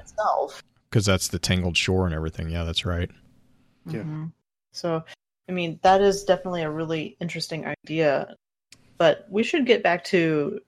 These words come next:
Speaker 1: the Barons themselves instead of
Speaker 2: Right, and
Speaker 1: speculating
Speaker 2: that's
Speaker 1: on
Speaker 2: actually,
Speaker 1: what
Speaker 2: that's
Speaker 1: Fallen.
Speaker 2: actually a good, that's a good segue into the Machinist, is talking about jury rigging
Speaker 1: Yeah.
Speaker 2: things.
Speaker 1: Mm-hmm.
Speaker 2: So do you wanna, you wanna talk a little bit about the Machinist screen?
Speaker 1: So the Machinist has a little quote above her,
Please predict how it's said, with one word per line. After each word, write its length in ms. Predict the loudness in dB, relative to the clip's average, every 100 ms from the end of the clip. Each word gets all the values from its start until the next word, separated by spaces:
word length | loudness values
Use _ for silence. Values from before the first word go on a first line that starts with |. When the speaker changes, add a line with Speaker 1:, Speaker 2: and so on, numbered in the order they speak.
| _ -4
Speaker 1:
the 100 | -2
Barons 680 | 2 4 4 2 -4 -6
themselves 640 | -6 -4 -2 0 0 -2 -6
instead 240 | -2 4
of 60 | 6
Speaker 2:
Right, 160 | 6
and 80 | 6
Speaker 1:
speculating 100 | 6 6
Speaker 2:
that's 180 | 8 8
Speaker 1:
on 60 |
Speaker 2:
actually, 220 | 6 8 6
Speaker 1:
what 340 | 4 -2 0
Speaker 2:
that's 220 | 4 6
Speaker 1:
Fallen. 140 | 6 6
Speaker 2:
actually 240 | 6 6
a 80 | 6
good, 360 | 4 6 6 6
that's 180 | 2 2
a 40 |
good 220 | 4 4
segue 480 | 4 4 4 6 4
into 180 | 4 0
the 80 | -2
Machinist, 540 | 0 2 2 2 0
is 120 | 0
talking 220 | 0 0 0
about 160 | -2
jury 300 | 2 4 6
rigging 280 | 6 4 4
Speaker 1:
Yeah. 40 | 4
Speaker 2:
things. 500 | 2 0 -2 -4 -6 _ -20 -18 -8
Speaker 1:
Mm-hmm. 300 | -6 -6 2
Speaker 2:
So 120 | 4
do 60 |
you 100 | 6
wanna, 240 | 6 4 4
you 100 | 4
wanna 140 | 4
talk 200 | 2 0
a 40 | 0
little 240 | 2 4
bit 140 | 4
about 220 | 2 0 0
the 60 |
Machinist 480 | -2 0 2 2 0
screen? 300 | 2 2 0 _ _ _ _ -20 -20 -20
Speaker 1:
So 220 | -8 -2 -2
the 100 | -2
Machinist 560 | -4 -2 0 0 2
has 160 | 2 4
a 60 |
little 180 | 2 0
quote 240 | 0 0 0
above 260 | -2 -2
her, 280 | -2 -2